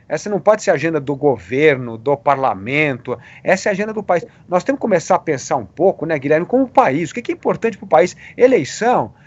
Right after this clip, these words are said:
é parte da competição saudável da democracia que ocorre cada quatro anos.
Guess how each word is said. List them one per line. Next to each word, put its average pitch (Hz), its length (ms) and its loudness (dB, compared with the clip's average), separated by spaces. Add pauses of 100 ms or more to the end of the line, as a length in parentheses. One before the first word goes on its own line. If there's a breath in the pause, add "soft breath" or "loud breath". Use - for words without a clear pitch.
(140 soft breath)
é 202 140 2
parte 233 360 0
da 220 140 2
competição 208 640 -4
saudável 175 640 2
da 170 80 -6
democracia 160 680 -4
que 226 120 -6
ocorre 196 440 2
cada 196 260 -2
quatro 202 400 -2
anos. 160 480 2